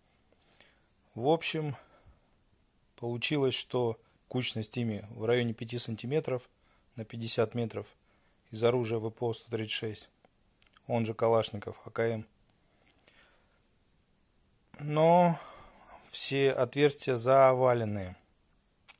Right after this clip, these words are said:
То есть пуля не стабилизируется в полёте. Патроны позиционируются как сапсоник,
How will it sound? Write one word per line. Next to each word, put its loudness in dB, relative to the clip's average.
То -8
есть -4
пуля -2
не -4
стабилизируется -2
в -18
полёте. -6
Патроны 6
позиционируются 2
как 0
сапсоник, 4